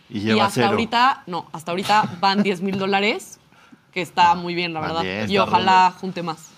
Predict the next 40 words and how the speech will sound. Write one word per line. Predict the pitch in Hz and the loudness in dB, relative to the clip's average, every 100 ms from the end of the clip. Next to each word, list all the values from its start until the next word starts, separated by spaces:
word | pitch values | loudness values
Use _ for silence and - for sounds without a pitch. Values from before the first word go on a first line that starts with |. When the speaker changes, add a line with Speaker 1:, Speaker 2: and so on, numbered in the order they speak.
| - | -10
Speaker 3:
Holger | 117 117 120 | -6 0 0
Rune | 113 117 | 0 -2
de | 110 95 | -2 -4
favorito | 90 87 95 98 117 | -6 -6 -8 -8 -8
y | 113 | -8
luego | 90 87 | -10 -12
Tsitsipas. | - - 95 107 | -16 -16 -10 -2
Speaker 1:
Rune, | 110 139 156 165 | 2 2 4 2
Tsitsipas, | 160 139 120 147 139 156 156 127 | 2 -2 2 0 2 2 0 0
de | 123 | 0
Minaur, | 117 120 127 135 139 - - | 0 0 2 0 0 -4 -6
Casper | 123 120 123 113 | -4 -2 -2 2
Ruud | 127 135 147 139 - - _ - | 2 4 2 -2 -12 -20 _ -8
y | 110 | -4
Jack | 107 104 | -2 0
Draper, | 110 107 - 95 82 92 | 0 0 -2 -8 -8 -8
en | 101 | -8
ese | 95 104 | -8 -6
orden. | 98 92 92 87 73 - | -6 -6 -10 -10 -16 -18
Speaker 3:
Antes | 156 107 101 | -18 -18 -16
que | 92 | -12
Ben | 95 104 | -10 -10
Shelton. | - 101 135 107 | -10 -10 -10 -10
Ben | 104 | -10
Shelton, | 110 113 107 | -8 -8 -6
¿cómo | 117 | -6
se | 107 | -8
cayó | 90 92 | -6 -4
después | 107 - 104 | -6 -6 -10
de | 104 | -10
esa | 104 | -14
final | - 87 90 98 | -18 -14 -12 -12
de | 101 95 90 _ - _ _ | -12 -14 -18 _ -20 _ _
Speaker 1:
Después | - - 117 | -14 -6 -2
de | 107 | -2
que | 104 | -2
le | 98 | -4
colgaron | 92 98 104 104 104 92 | -6 -4 -2 -2 -2 -6
el | 85 | -8
teléfono. | 90 95 - 92 82 | -8 -8 -10 -14 -16